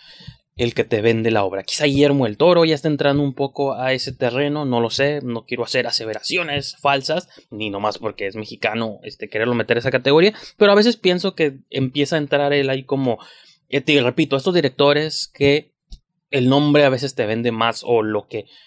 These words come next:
te entreguen, ya sabes que lo tienes que ir a ver, o tiene como su séquito de fans, simplemente por el director. Y lo que me hice,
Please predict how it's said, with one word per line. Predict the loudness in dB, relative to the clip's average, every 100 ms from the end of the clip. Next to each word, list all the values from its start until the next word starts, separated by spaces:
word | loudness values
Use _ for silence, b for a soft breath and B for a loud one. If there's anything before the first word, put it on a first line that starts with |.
| b
te | -2
entreguen, | 0 2 2 2 -2 -4 _ _ _ _ -6
ya | -2 0
sabes | 2 0 -2
que | -8
lo | -12
tienes | -10 0 2 2 -2 -6
que | -6
ir | -4
a | 0
ver, | 0 0 -6
o | -8 -6
tiene | -6 -6
como | -6 -10
su | -8
séquito | -6 -6 -2 2
de | 2
fans, | 2 0 0 -6 B B
simplemente | -4 0 2 0 -2
por | -2 -2
el | -2
director. | -6 -8 -12 -12 b b _ _ _ _ _ _ _ _
Y | 0 2
lo | 4
que | 4
me | 4
hice, | 2 0